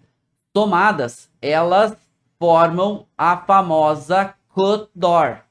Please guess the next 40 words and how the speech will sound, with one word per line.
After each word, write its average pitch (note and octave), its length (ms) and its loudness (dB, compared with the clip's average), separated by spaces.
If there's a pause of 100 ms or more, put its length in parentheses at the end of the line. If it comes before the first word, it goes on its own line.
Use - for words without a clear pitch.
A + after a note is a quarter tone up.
(560)
Côte A#3+ 260 -4
d'Or B3+ 200 -2
nada B3+ 240 -4
mais B3+ 260 -8
é G3 120 0
do G3 140 -8
que G3 360 -6
a - 140 -6
soma F3 420 -4
da C3 140 -6
Côte G3+ 340 -8
de F3+ 80 -10
Nuits G#3 440 -10
e F4 120 -8
da F4+ 120 -4
Côte - 280 -8
de B3 80 -8
Beaune. G3+ 340 -4 (400)
Por A3+ 160 -2
quê? A3 360 -4 (220)
Porque G#4+ 260 -4
aqui G#4+ 300 -2
a G#4 80 2
gente F4 240 -8
tá F#4 160 -4
falando G#3+ 680 -4
dos G3+ 280 -12
mais F#3+ 460 -6
caros F3 480 -6
e F#3+ 40 -8
valorizados E3 920 -6
vinhos D3 320 -12
de C#3+ 100 -14
Pinot C#3 300 -10
Noir D#3 480 -6
e F3+ 360 -6
de F3 120 -16
Chardonnay D#3+ 540 -8
do G3 200 -2
mundo. A3 360 -6